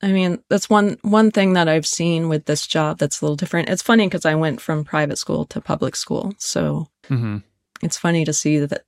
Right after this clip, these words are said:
Speaker 1: the difference in how they deal with facilities. I feel like it's almost better at the public school because there is a realistic support system.
Speaker 2: Oh, really?
Speaker 1: Because there, you know, there's the superintendent, but there's also,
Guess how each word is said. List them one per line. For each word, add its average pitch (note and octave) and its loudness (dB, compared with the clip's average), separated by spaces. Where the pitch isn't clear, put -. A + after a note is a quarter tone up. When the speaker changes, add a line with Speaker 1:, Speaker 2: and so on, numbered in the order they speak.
Speaker 1:
the D#3+ 2
difference D3 -4
in D3 -4
how D3+ -6
they D3 -2
deal D3 -2
with C#3+ -4
facilities. C#3+ -6
I D#3+ -6
feel F3 0
like E3 -2
it's - -6
almost D#3+ -2
better C#3 -2
at - -6
the C#3+ -4
public C#3 -4
school C#3 -4
because C#3+ -6
there C#3+ -4
is D3 -8
a D3+ -6
realistic D3 -2
support - -4
system. - -4
Speaker 2:
Oh, B2 -4
really? A2+ -2
Speaker 1:
Because G3 -2
there, F3+ 2
you G3 2
know, E3+ 0
there's F#3 -2
the F#3 0
superintendent, F#3+ 0
but F3 -4
there's E3+ -2
also, E3 -2